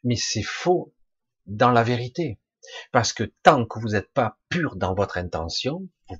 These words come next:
pouvez pas manifester quelque chose de propre. Vous pouvez pas créer quelque chose de réel que vous-même vous voulez créer. Je, je, je sais pas, des fois j'ai l'impression de, que je parle dans le vide parce que c'est, je vois que beaucoup ne comprennent pas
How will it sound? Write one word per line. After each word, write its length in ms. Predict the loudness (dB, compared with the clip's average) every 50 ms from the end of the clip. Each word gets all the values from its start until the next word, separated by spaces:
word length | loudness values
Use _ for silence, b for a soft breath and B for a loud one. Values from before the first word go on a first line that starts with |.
| _
pouvez 180 | -16 -16 -16 -8
pas 140 | -4 -4 -4
manifester 600 | -2 -4 -6 -10 -10 -12 -12 -14 -12 -8 -8 -6
quelque 180 | -6 -6 -6 -4
chose 200 | -2 -2 -2 -2
de 60 | -4
propre. 580 | -8 -4 -6 -6 -6 -6 -18 -20 -20 -20 _ _ _ _ _ B B B B B B
Vous 100 | -20 -20 _
pouvez 160 | -10 -10 -10
pas 160 | -2 -2 -2
créer 580 | -2 0 0 0 2 4 4 4 4 4 2 -2
quelque 300 | -2 -6 -6 -6 -6 -6
chose 440 | -4 -4 -2 0 0 0 0 -2 -4 B B B B B B B B B _ _ _ _ _
de 120 | -2 -2 -2
réel 880 | 0 0 -2 0 2 2 4 4 4 2 2 0 -2 -2 -6 -8 -12 _ _ _ _ _ _ _ _ _ _ -14 -6
que 100 | -4 -2
vous-même 760 | -2 -2 -2 -2 0 0 2 4 6 4 4 4 2 0 0
vous 160 | -2 -4 -6
voulez 360 | -6 -8 -8 -8 -6 -6 -6
créer. 360 | -6 -6 -8 -8 -8 -8 -12 _ _ _ _ _ _ _ _ _ B B B B
Je, 180 | B B B B -12 -12
je, 200 | -14 -12 -8 -6
je 80 | -6
sais 120 | -6 -4 -2
pas, 260 | 2 4 4 4 2
des 140 | 0 -4 -4
fois 180 | 0 0 0
j'ai 140 | 0 2 0
l'impression 280 | -2 -2 -2 -2 -2 0
de, 180 | 0 -2 -4
que 280 | -6 -6 _ _ -18 -16
je 80 | -8
parle 180 | -2 0 2 2
dans 100 | 2 2
le 100 | 2 2
vide 200 | 0 -2 -2 0
parce 140 | -2 -4 -2
que 100 | -2 -6
c'est, 220 | -8 -8 -10 -12 _ _ _ _ -8
je 120 | -4 -4 0
vois 160 | 2 0 0
que 80 | 0 -2
beaucoup 280 | -2 -2 -2 -2 -2 -4
ne 60 | -4 -2
comprennent 380 | -4 -4 -6 -4 -4 -6 -4
pas 200 | -6 -8 -12 _